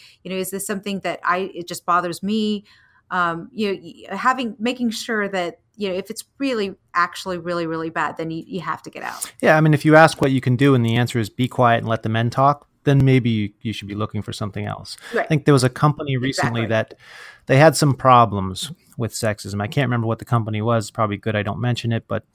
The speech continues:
Speaker 2: so they hired a, a woman to their board. Um, and in one of the first board meetings they had with this woman, like, she tried to say something and every, and they just shushed her. They were like, "Oh, okay, just please sit over there. Don't,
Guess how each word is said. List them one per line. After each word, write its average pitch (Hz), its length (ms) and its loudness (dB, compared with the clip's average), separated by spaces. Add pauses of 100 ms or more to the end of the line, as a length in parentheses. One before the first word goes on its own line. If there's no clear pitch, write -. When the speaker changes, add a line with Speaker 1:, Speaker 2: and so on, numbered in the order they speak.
(580)
Speaker 2:
so 156 100 -4
they 143 140 4
hired 147 500 6 (140)
a, 127 300 2
a 135 60 0
woman 131 260 4
to 117 40 -2
their 110 140 0
board. 107 440 -4 (300)
Um, 107 460 -2 (540)
and 139 140 0
in 135 140 2
one 139 140 4
of - 40 2
the 131 80 2
first - 380 0
board 127 220 2
meetings 117 260 0
they 117 100 0
had 120 220 4
with 110 140 -8
this - 200 -8
woman, 113 320 -2
like, 107 240 -4 (360)
she - 220 -2
tried 110 220 0
to 110 60 -6
say 120 180 -2
something 107 460 -4
and 107 100 -4
every, 104 220 -6 (220)
and 113 140 -6
they 110 60 -2
just 107 200 -4
shushed - 320 -6
her. - 180 -12 (220)
They 120 80 -2
were 120 100 0
like, 113 180 -4 (180)
"Oh, 170 420 0
okay, 120 180 0
just - 400 -4
please 156 340 -2 (220)
sit - 160 0
over 117 120 2
there. 113 140 2
Don't, 110 220 -4